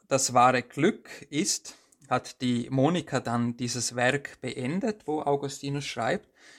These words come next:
Also sie fragt da, welche Weisheit kann als Weisheit bezeichnet werden,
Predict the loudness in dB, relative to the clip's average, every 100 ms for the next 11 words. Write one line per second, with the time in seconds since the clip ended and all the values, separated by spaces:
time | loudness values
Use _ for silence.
0 | -12 -6 -2 0 -2 -4 -2 4 6 4
1 | -2 -4 -2 -4 _ _ _ _ _ _
2 | 2 4 4 2 4 4 4 2 -2 0
3 | 0 -2 -4 0 2 2 0 -2 4 4
4 | 4 0 -2 -2 -4 -8 -4 0 2 0
5 | -4 -8 -4 -2 0 0 -4